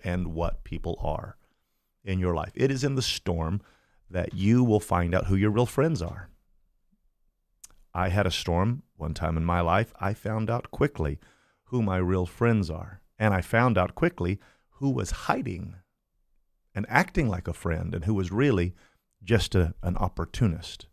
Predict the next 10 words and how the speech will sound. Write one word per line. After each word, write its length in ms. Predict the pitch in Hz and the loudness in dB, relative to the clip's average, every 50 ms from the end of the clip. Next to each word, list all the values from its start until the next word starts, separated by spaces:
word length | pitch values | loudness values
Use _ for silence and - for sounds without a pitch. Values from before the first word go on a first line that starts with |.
| _ _ _ _ _ _ _ _ _ _ | _ _ _ _ _ _ _ _ _ _
Or 340 | 135 170 139 101 117 135 - - _ _ _ | 4 6 6 6 6 4 0 -6 _ _ _
worse, 440 | - - 160 160 104 - - - - - | 0 4 4 4 4 4 -2 -8 -8 0
who 100 | - 127 | 2 2
was 180 | 123 110 98 82 | 4 4 2 0
a 60 | 101 | -2
tormentor. 640 | - - - - 95 92 127 180 190 - - - - - _ _ - - - _ | -4 -6 -4 -2 0 2 2 2 2 0 -4 -10 -12 -14 _ _ -12 -12 -6 _
<laughs> 100 | - - - _ _ _ _ _ _ _ _ _ - - - - | -4 -4 -4 _ _ _ _ _ _ _ _ _ -20 -20 -4 0
The 380 | 117 117 110 104 98 92 - - _ _ _ _ _ | 2 4 4 4 2 0 -2 -8 _ _ _ _ _
tormenta 680 | - 101 95 90 113 160 180 175 - 92 92 104 - | 0 0 2 4 4 4 2 2 2 2 2 2 0
will 560 | - - 90 101 104 98 - - 135 - - | -4 -4 2 2 2 4 4 2 0 0 -2